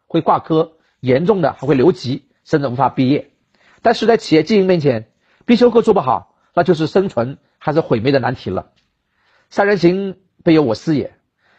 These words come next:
这也是我们三人行想要提供给大家的一部分的价值。通过其他企业的成长，他山之石可以攻玉。我们可以总结出把互联网做好的三大重点。第一，提升认知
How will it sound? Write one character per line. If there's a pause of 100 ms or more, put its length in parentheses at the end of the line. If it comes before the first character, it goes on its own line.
这
也
是
我
们
三
人
行
想
要
提
供
给
大
家
的
一
部
分
的
价
值。 (720)
通
过
其
他
企
业
的
成
长， (440)
他
山
之
石
可
以
攻
玉。 (440)
我
们
可
以
总
结
出
把
互
联
网
做
好
的 (180)
三
大
重
点。 (540)
第
一， (640)
提
升
认
知